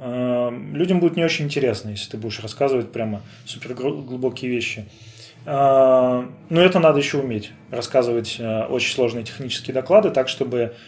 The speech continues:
люди даже без подготовки их, э, понимали. Вот. И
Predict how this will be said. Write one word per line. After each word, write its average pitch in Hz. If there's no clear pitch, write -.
люди 131
даже 123
без 123
подготовки 131
их, 120
э, 110
понимали. 107
Вот. 113
И 139